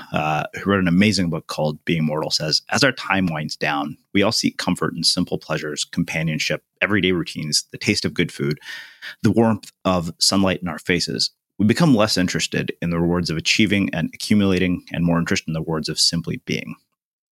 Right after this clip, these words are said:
And above all things, the thing we take for granted most is the time that we have left with the people who matter most to us.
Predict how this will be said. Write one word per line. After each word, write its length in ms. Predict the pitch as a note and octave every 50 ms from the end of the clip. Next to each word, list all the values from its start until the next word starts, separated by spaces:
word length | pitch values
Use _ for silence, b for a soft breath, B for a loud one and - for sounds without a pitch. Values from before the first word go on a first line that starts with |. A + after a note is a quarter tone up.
| _ _
And 400 | - G2+ A2 G#2+ G2+ A2 G#2 F2 B B B B B B B B B B B - -
above 260 | A#2+ A#2 G#2 E3+ -
all 160 | E3+ D3+ C#3+ D3
things, 400 | - - E2 F2+ G#2 A2+ - B B B B B B B _ _ _ _ _ _ -
the 60 | -
thing 160 | - C3+ C#3+
we 120 | E3+ D#3 C#3+
take 200 | - A#2 - -
for 140 | - -
granted 500 | - - - - D#2+ E2+ - E2+ E2 -
most 340 | - C#2+ D2 D#2+ - - - - _ _ _ -
is 280 | - - E3 D#3+ -
the 100 | - E2+
time 220 | - - F#2 F2+ F2+
that 120 | F2 -
we 140 | - D#2+ E2
have 160 | D#2+ D2 -
left 340 | C#2 C2 C2+ - - - - - _
with 120 | - F2+ -
the 80 | -
people 280 | - F#2 F2 - F2 D#2+
who 100 | - E2+
matter 200 | D#2 - - D2
most 280 | C#2+ - D#2+ E2 -
to 80 | - -
us. 180 | - - -